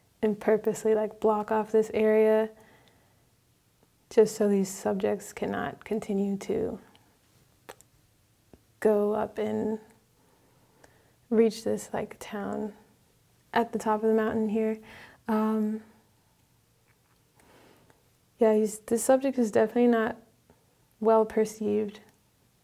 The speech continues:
by even, like,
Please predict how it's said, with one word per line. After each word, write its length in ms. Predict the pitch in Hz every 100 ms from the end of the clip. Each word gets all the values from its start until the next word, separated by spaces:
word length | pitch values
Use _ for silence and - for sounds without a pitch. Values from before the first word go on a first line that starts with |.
| _ _ _ _ _ -
by 680 | 226 226 226 220 220 226 - _ _ _ _ -
even, 360 | 262 254 220
like, 380 | 214 220 220 -